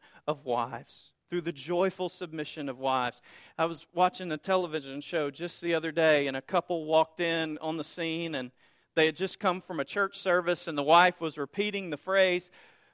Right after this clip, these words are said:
"Husbands, love your wives as Christ loved the church and gave himself up for her." This was the woman.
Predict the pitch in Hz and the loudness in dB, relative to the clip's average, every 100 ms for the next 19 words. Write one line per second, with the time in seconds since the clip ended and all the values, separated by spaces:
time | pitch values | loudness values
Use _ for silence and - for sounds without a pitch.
0 | - 214 220 202 233 233 175 185 208 226 | 6 8 8 6 2 2 2 10 12 10
1 | 185 208 190 190 202 196 190 165 160 - | 6 4 10 10 12 8 6 0 -4 0
2 | 214 196 - - 185 185 156 165 - 190 | 2 4 2 0 2 2 0 -6 0 0
3 | 160 - - - 131 - 175 185 180 170 | 0 -4 -12 -12 -10 2 4 6 4 -4
4 | 156 170 147 156 135 - 127 127 123 143 | -4 -2 -2 -2 -4 -4 -4 -4 -4 -6
5 | - 135 139 135 147 127 | -10 -10 -8 -2 -2 -4